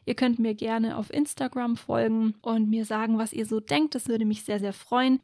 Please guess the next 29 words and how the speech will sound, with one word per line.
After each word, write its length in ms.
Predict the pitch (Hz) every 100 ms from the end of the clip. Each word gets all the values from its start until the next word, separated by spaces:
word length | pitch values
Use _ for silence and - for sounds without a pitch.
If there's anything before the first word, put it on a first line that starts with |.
| -
Ansonsten 600 | 294 277 254 254 - 233
wär's 180 | 233 240
natürlich 500 | 233 247 233 226 -
auch 200 | 240 -
großartig, 880 | 226 240 - 226 220 233 233 -
wenn 160 | 240 247
ihr 160 | 240
mir 400 | 226 226 226 226 226
Feedback 560 | - 302 294 262 262 -
gebt, 380 | 254 254 - 247
wenn 140 | 233
ihr 120 | 240
mir 200 | 226 233
eine 140 | 233 240
positive 600 | - 277 254 254 240 226
Bewertung 580 | 214 220 247 262 240 233
dalasst, 520 | 247 254 247 247 -
je 80 | 226
nachdem, 520 | 214 - 226 226 220
wo 80 | 220
ihr 100 | 214
diesen 400 | 220 208 208 202
Podcast 560 | 220 - - 202 -
gerade 320 | - 208 202
hört, 300 | 226 269 254
auf 140 | 214 -
iTunes 520 | - 262 - 254 247
zum 180 | - 226
Beispiel. 580 | 220 226 - 233 226 226